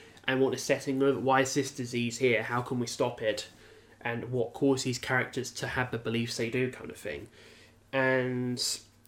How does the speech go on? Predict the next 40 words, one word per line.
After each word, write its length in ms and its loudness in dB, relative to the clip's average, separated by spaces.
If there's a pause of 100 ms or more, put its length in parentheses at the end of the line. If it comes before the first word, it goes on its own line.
(240)
I 80 4
like 400 6
this 160 -4
aspect 380 -2
of 100 -2
Dark 300 2
Overtone 340 0
where 120 4
there's 140 2
an 60 -2
actual 280 -6
serious 540 2
story 360 0
behind 380 0
it 260 2 (560)
and 120 -2
a 60 -2
really, 400 2
like, 240 -4
intriguing 520 -6
fantasy 440 -6
setting, 380 -2
which 120 -6
I 60 -6
can't 220 2
really 80 0
say 200 4
about 240 4
Die 200 0
Lovers 340 2
'cause 220 -4
that 180 2
was 120 0
another 260 0
game 320 -2
that 120 -2
I 100 0
played 460 -2
from 200 -8
Rejet. 420 -2